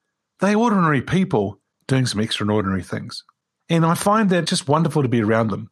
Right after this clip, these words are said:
The fourth thing is, I'm really big on actually, actually making sure that we are all developing ourselves. That's me included.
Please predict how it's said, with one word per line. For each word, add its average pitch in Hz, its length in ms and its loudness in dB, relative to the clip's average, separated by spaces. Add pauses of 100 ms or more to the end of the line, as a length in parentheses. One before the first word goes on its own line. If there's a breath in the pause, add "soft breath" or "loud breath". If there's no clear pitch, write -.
The 147 80 -4
fourth 285 320 0
thing 165 200 2
is, 110 400 2 (560 loud breath)
I'm 139 120 2
really 226 180 2
big 147 360 0
on 123 180 2
actually, 127 460 -2
actually 135 360 -2
making 131 300 0
sure 135 240 0
that 127 220 -2
we 143 260 0
are 143 340 0
all 147 280 2
developing 123 600 0
ourselves. 104 720 -2 (640)
That's 220 220 -2
me 233 160 2
included. 147 480 -2